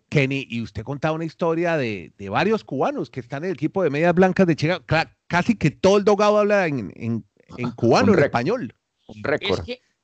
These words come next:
Speaker 3: los primeros cuatro fue, hicieron historia el fin de semana. Los primeros cuatro en el line-up son cubanos.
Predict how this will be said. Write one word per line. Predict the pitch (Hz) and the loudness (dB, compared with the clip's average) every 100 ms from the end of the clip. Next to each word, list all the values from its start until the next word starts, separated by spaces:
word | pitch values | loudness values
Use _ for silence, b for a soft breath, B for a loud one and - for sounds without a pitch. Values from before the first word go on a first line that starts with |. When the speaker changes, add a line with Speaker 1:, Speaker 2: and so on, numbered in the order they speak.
| _ _ _ 156 | _ _ _ -10
Speaker 3:
los | 175 165 | -8 -8
primeros | - 165 185 233 220 | -10 -10 -6 -6 -6
cuatro | - 226 190 165 170 143 | -4 -2 -2 -4 -12 -10
fue, | 170 175 | -10 -10
hicieron | 147 135 165 220 | -10 -12 -10 -8
historia | 185 165 180 | -8 -6 -6
el | 190 | -8
fin | 202 | -8
de | 190 | -8
semana. | 165 226 156 - b b | -6 -6 -6 -12 b b
Los | 143 160 | -4 -4
primeros | 175 196 240 - | -2 -2 -2 0
cuatro | 262 226 | 0 0
en | 220 | -2
el | 180 | -2
line-up | 185 208 214 220 _ _ _ _ _ _ | -2 -2 -2 -4 _ _ _ _ _ _
son | - 202 | -10 -2
cubanos. | 220 254 196 104 _ | 2 2 2 -8 _